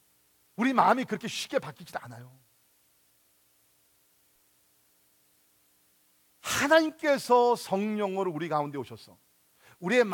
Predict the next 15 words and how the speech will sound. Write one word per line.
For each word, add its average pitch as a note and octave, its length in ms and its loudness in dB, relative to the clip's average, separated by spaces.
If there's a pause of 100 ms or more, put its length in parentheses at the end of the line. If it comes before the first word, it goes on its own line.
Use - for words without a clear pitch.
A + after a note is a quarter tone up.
마음을 C4 380 4
타치해 - 520 -6
주시고 B3+ 500 -2 (180)
변화를 F#3 380 2 (120)
일으키실 B3+ 720 -4
때만이 B3 480 2 (260)
마음의 D#3+ 340 2
변화가 C#3+ 420 0
일어나게 D#3+ 380 0
될 C3 120 -6
줄을 C#3+ 180 -16
믿습니다. F2+ 340 -20 (1400)
혹시 F3+ 180 -4
여러분들 A3+ 280 2
가운데 D#3+ 600 -2